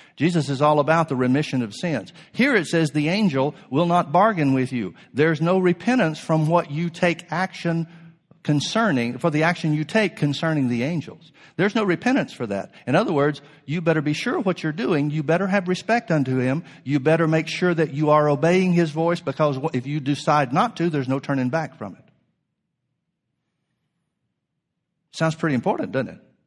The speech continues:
"Beware of him, obey his voice. Provoke him not,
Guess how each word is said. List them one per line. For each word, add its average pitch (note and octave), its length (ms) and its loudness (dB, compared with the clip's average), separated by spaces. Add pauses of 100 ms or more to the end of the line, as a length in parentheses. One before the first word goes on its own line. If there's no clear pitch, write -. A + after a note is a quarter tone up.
(1600)
"Beware G3 320 4
of D#3 80 2
him, F3 220 2
obey D#3+ 220 4
his G#3 120 4
voice. G3 480 2 (2000)
Provoke E3 540 4
him A3+ 280 0
not, G3 360 2